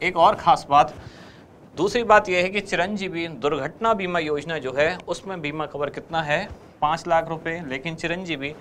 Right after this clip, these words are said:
स्वास्थ्य बीमा योजना में बीमा कवर कितना है, दस लाख रुपए। दोनों चीज़ें ध्यान रखें, इसमें confuse ना हो। दोनों योजनाएं चिरंजीवी नाम से शुरू होती हैं और बीमा बीच में आता है, केवल पूरी चीज़ पढ़नी जरूरी है। चिरंजीवी स्वास्थ्य बीमा योजना लिखा हुआ है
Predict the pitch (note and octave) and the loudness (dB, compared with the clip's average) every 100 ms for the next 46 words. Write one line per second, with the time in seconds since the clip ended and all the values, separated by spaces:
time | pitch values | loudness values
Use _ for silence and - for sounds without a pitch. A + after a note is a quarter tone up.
0 | - - - - E3 F#3+ - G#3 F#3 F3 | -18 -20 -20 2 8 8 6 -2 -2 -2
1 | D#3 D#3 D3 C#3+ D3 C3+ C#3 D3+ D3 C3+ | -2 -4 -6 -6 -6 -6 -6 -2 -2 -4
2 | B2+ - C#3+ C#3 G#3 - - - B2+ F3 | -10 -10 -8 -4 -4 -6 -20 -20 0 2
3 | - D3 A2+ A#2 - A#2 C3+ F3+ F3 D#3+ | 4 2 2 0 -8 -4 -2 -2 -4 -6
4 | E3+ C#3+ C#3+ C#3+ A#2+ E3 A3 - - - | -6 -2 -2 -2 -4 -6 -8 -10 -20 -20
5 | - - C#3 D3+ D3 D3 F3+ F3 D3 D3+ | -20 -14 -8 -2 -2 -2 -2 -2 -2 -2
6 | G#3 - B2 D3+ G3 F#3+ E3 F#3 F3+ D#3 | -4 -6 2 4 4 2 2 0 0 0
7 | E3 F3 F3 C#3+ D#3 F#3+ E3+ - E3 D#3 | 0 -2 -2 -2 -4 -4 -10 -8 -8 -8
8 | D#3+ D#3+ G#3 - - - - - C3 B2+ | -8 -8 -10 -18 -20 -20 -20 -6 -2 -2
9 | C#3+ D#3 F3+ C#3 D3 F#3 F3+ D#3+ D#3+ D#3+ | -2 2 2 2 -6 -4 2 2 4 2
10 | F#3 - - D3+ F3 F3 F3 F#3 G3 F#3 | 2 -4 -4 0 0 -2 -6 -6 -8 -4
11 | F3 F3 D#3 D#3 D#3 E3 F3+ E3 D3 F3 | -4 -4 -4 -4 -4 -2 -2 -2 -4 -4
12 | E3+ D#3+ F3+ - - - - - D#3+ G3+ | -6 -6 -8 -12 -20 -20 -6 4 6 6
13 | A3+ G3+ F3+ E3+ D3+ D3+ B2+ A#2+ E3 D3+ | 4 0 -2 -2 -4 -4 -6 0 0 2
14 | D3 C#3+ D3+ | 2 2 0